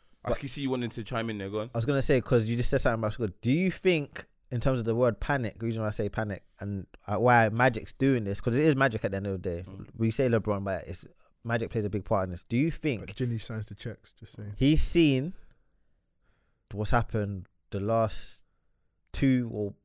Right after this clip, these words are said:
Speaker 2: season and a half with the Paul George situation? I said
Speaker 1: Yeah.
Speaker 2: I wanted to come Lakers. He ends up
Speaker 1: Yeah.
Speaker 2: signing with the team he gets traded to.
Speaker 1: Yeah.
Speaker 2: He's seen Kawhi go to the Raptors, who
Speaker 1: Mm-hmm.
Speaker 2: are
Speaker 1: They, they didn't trade for him as well, yeah.
Speaker 2: Yeah.
Speaker 1: Yeah.
Speaker 2: Do you think it's like, "I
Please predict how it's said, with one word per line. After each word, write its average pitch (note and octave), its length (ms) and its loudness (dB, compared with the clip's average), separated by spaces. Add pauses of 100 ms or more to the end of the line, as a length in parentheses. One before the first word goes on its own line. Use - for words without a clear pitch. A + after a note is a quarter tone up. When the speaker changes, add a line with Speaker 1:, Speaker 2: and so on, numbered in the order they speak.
Speaker 2:
season B2 300 -2
and A#2 80 -4
a A2 40 -4
half G#2 360 -2
with G2 220 -6
the - 80 -10
Paul B2+ 220 2
George A#2+ 200 0
situation? G2 520 -6 (180)
I G#2+ 100 -4
said A#2+ 140 2
Speaker 1:
Yeah. A#2 40 8
Speaker 2:
I - 20 4
wanted A#2+ 180 0
to G#2+ 60 -4
come G2+ 160 -2
Lakers. G2 380 -2 (400)
He A2 200 -6
ends A2+ 200 2
up G2+ 100 -2
Speaker 1:
Yeah. - 60 -14
Speaker 2:
signing A2+ 360 -2
with G2+ 100 -4
the G2+ 60 -4
team G#2+ 220 0
he G2+ 60 -4
gets F2+ 100 -10
traded F#2+ 300 -4
to. - 220 -14
Speaker 1:
Yeah. G2+ 160 -14 (380)
Speaker 2:
He's - 180 0
seen C3 180 0
Kawhi B2+ 400 4
go A2+ 160 2
to G#2 400 -2 (200)
the G#2 80 -8
Raptors, G#2+ 440 -2
who A2 60 -4 (240)
Speaker 1:
Mm-hmm. - 180 -12
Speaker 2:
are G2 200 -2
Speaker 1:
They, G#2+ 80 -2
they - 20 -4
didn't G#2 180 -8
trade G2+ 180 -4
for - 120 -10
him G2 120 -6
as F#2+ 80 -10
well, G2+ 120 -6
yeah. G#2 200 -4
Speaker 2:
Yeah. A2+ 400 4
Speaker 1:
Yeah. G2 180 -2 (200)
Speaker 2:
Do B2 180 0
you D3+ 80 8
think D3 220 2
it's C3 120 2
like, G2 200 -2
"I - 40 -18